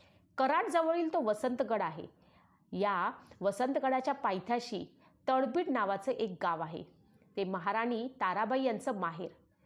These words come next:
पण तो त्यांच्या ह्या योजनेमध्ये सफल होऊ शकला नाही. त्यानंतर औरंगजेबानं आपला मोर्चा सातारच्या गडाकडे वळवला. तेव्हा महाराणी ताराबाईंनी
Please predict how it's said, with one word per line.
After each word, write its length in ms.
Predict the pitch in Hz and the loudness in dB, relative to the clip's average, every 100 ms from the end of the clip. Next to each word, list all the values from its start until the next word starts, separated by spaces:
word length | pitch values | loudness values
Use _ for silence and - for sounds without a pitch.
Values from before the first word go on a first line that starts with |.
| - - _ 339 | -20 -20 _ 2
पण 240 | 311 277 277 - | 2 2 -2 -2
तो 80 | 220 | 0
त्यांच्या 360 | 226 208 254 | 0 0 -2
ह्या 160 | 226 220 | -2 0
योजनेमध्ये 720 | 180 175 175 214 240 190 202 | 0 -2 -2 -2 0 -2 -2
सफल 440 | - - 180 214 | -4 -8 -2 -2
होऊ 160 | 202 196 | 0 -2
शकला 260 | - 165 160 | -2 -4 -4
नाही. 260 | 151 - - - _ _ - - - | -6 -12 -16 -20 _ _ -20 -20 -6
त्यानंतर 500 | 170 170 190 190 233 | -2 -2 -4 -2 0
औरंगजेबानं 840 | 175 190 196 202 214 196 269 240 285 - - - | 0 0 -2 0 0 0 0 0 -4 -10 -20 -4
आपला 300 | - - 269 | -4 0 0
मोर्चा 460 | 277 277 277 202 208 - - - - | 4 2 0 -2 -2 -4 -20 -12 -2
सातारच्या 560 | 233 214 294 359 359 247 | 0 2 0 2 0 0
गडाकडे 360 | 196 185 202 240 | 0 0 0 -2
वळवला. 460 | 185 165 160 143 - - _ _ _ _ - | 0 0 0 -4 -6 -16 _ _ _ _ -6
तेव्हा 240 | 180 180 | -2 -2
महाराणी 460 | 180 175 185 196 226 | -2 -2 0 0 -2
ताराबाईंनी 720 | - 185 196 214 294 285 254 | 0 0 0 0 0 0 -2